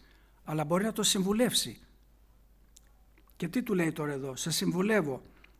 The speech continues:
να αγοράσεις παρεμού χρυσίων δεδοκιμασμένο εκ πυρός, δια να πλουτίσεις». Υπάρχει κάτι, αφού σου αρέσει να είσαι πλούσιος,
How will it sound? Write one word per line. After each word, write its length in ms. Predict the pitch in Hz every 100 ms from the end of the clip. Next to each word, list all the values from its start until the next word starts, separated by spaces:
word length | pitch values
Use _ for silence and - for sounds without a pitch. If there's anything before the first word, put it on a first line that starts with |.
| - -
να 120 | 156
αγοράσεις 580 | 151 156 196 214 208 -
παρεμού 360 | 156 156 220
χρυσίων 580 | - 160 156 - 240 214
δεδοκιμασμένο 800 | 175 165 151 160 156 160 220 208
εκ 180 | 185 -
πυρός, 480 | 151 156 220 - - - - - - -
δια 160 | 180
να 120 | 185 180
πλουτίσεις». 600 | 180 180 151 - - - - _ - - - - -
Υπάρχει 500 | 170 - 254 240 185
κάτι, 520 | - 196 185 175 156
αφού 200 | 151 208
σου 200 | 190 165
αρέσει 380 | 160 175 175 165
να 100 | 156
είσαι 200 | 165 160
πλούσιος, 640 | 156 156 170 - 285 294